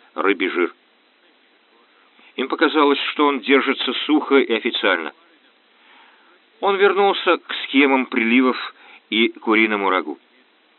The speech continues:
Но у Мака с ребятами появилась забота.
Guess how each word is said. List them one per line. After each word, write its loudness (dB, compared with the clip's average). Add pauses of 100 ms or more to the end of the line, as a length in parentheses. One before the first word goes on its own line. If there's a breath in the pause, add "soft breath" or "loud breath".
(840 soft breath)
Но -2
у 0
Мака 2
с -8
ребятами 0
появилась 0
забота. -4